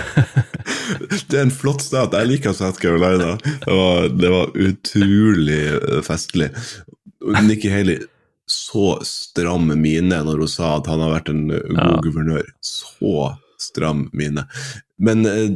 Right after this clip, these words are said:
Speaker 1: hei, DeSantis hadde jo mye innøvde replikker som var teit. Men en han hadde som var ganske bra mot Haley, som han sikkert nettopp har kommet på og er veldig fornøyd med, var når han snakket om, eh, jeg vet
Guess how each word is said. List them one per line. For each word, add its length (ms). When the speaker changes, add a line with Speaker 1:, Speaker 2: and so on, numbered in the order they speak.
Speaker 1:
hei, 360
DeSantis 640
hadde 200
jo 260
mye 480
innøvde 480
replikker 560
som 220
var 260
teit. 520
Men 200
en 200
han 140
hadde 180
som 140
var 100
ganske 240
bra 300
mot 300
Haley, 320
som 180
han 100
sikkert 300
nettopp 240
har 80
kommet 320
på 160
og 160
er 80
veldig 160
fornøyd 320
med, 160
var 280
når 180
han 80
snakket 320
om, 300
eh, 440
jeg 60
vet 80